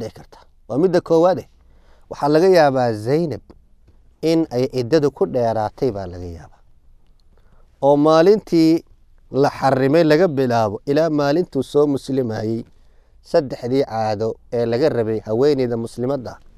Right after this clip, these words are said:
inay ku ciddo dhammaysato, intay kala dhaadheeraadeen ama la waayey, inay sidaa marka ciddadii ay ugu dheeraatay.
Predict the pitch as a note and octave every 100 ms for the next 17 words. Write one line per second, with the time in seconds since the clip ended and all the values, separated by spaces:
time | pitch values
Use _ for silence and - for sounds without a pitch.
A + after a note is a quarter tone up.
0 | - - - _ _ C#3+ C#3+ C3 F3 C#3
1 | C#3 C#3+ C3+ B2+ - A#2 D3+ C#3+ - D3
2 | C#3 C3 C3 C3 B2 C3+ C3 C3+ D3 B2+
3 | - _ _ - C#3 E3 D3 C3 B2 A#2
4 | A2 G2 - - _ _ - - - D3+
5 | C#3+ B2+ F#3 D#3 C#3+ C#3+ - D3 A#2 D#3+
6 | F#3+ - _ - - - B2 D3 B2+ A2+
7 | A2 G#2 - A#2